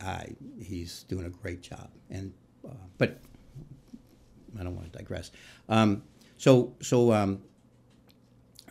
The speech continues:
so, so now we got to, so they,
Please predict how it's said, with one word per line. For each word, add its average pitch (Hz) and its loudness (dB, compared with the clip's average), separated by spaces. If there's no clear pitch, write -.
so, 113 0
so 120 2
now 117 4
we 113 2
got 92 -6
to, 92 -4
so 92 -6
they, 104 -4